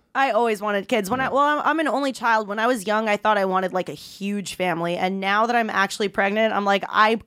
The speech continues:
Speaker 1: could be really happy with just one 'cause it does seem like it's gonna be a massive effort.
Speaker 2: You'll say that until everyone stops giving you attention about a year in, and then, like, no one really cares anymore, and then you'll be like, "I want that attention again," and then you'll have another one.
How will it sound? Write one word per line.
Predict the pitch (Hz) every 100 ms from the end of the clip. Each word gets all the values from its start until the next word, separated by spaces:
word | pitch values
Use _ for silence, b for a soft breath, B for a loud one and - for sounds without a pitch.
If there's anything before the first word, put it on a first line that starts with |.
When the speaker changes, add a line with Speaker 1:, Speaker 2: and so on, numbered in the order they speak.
| -
Speaker 1:
could | 311
be | 233 269
really | 196 220 214
happy | 185 180 180 185
with | 180 165
just | 147 165 -
one | 165 160 - -
'cause | 196 180
it | 175
does | 196 190
seem | 190 180
like | 165
it's | 175
gonna | - 180
be | 180
a |
massive | 180 185 175 170 175
effort. | 170 - - 92 -
Speaker 2:
You'll | 117 131
say | 139 131
that | 143 151
until | 117 113 - 123 120 123 131 -
everyone | 107 107
stops | 101 - 98
giving | - 101 98
you |
attention | 92 107 95 120 117
about | 95 87
a |
year | 87 90 98 95
in, | 92 107 110 - -
and | 92 87
then, | 90 85
like, | 85 82
no | 87
one | 82
really | 76 87 90
cares | - 95 98
anymore, | 101 104 107
and | 87
then | 90
you'll | 87
be |
like, | 87 -
"I |
want | 92 92 82
that | 80
attention | - 82 -
again," | 73 73 71
and | -
then | 80
you'll | 73
have | 78 71
another | 69 67
one. | 65